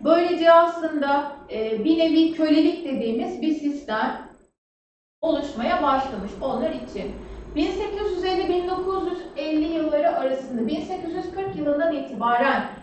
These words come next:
demiryolu ağı kurulup genişleterek taş kömürü ve demirlerini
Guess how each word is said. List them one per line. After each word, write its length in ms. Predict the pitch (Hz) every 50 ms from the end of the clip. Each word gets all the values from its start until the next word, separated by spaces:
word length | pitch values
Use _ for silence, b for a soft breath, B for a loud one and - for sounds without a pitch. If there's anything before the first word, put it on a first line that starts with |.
| - - -
demiryolu 440 | 247 - - - 359 359 339 339 370
ağı 400 | 359 330 311 311 302 - - -
kurulup 400 | 302 285 254 330 339 - - -
genişleterek 1000 | 254 262 247 262 - 254 240 247 240 196 - - - - - - - - -
taş 320 | - 330 349 370 381 403 -
kömürü 280 | 359 330 320 320 320
ve 160 | 349 359 339 269
demirlerini 880 | 285 294 294 330 349 320 330 320 311 254 240 226 220 220 - - -